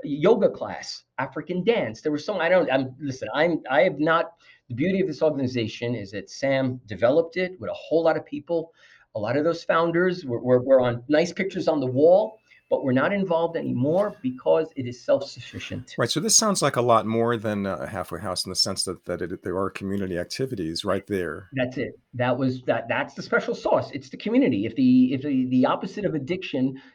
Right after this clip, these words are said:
Speaker 1: is reintegration, is connection, then you need to be connected to a community.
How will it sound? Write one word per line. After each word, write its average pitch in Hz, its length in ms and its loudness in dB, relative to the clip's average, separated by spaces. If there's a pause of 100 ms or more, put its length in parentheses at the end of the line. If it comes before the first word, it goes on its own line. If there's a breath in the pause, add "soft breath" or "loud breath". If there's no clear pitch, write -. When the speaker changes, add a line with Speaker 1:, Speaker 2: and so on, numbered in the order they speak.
Speaker 1:
is 117 180 -8
reintegration, 143 840 -2
is 123 180 -6
connection, 127 680 -4
then 139 120 2
you 151 100 6
need 180 180 2
to 180 80 -6
be 208 100 -4
connected 170 440 -6
to 185 80 -8
a 185 40 -8
community. 185 540 -2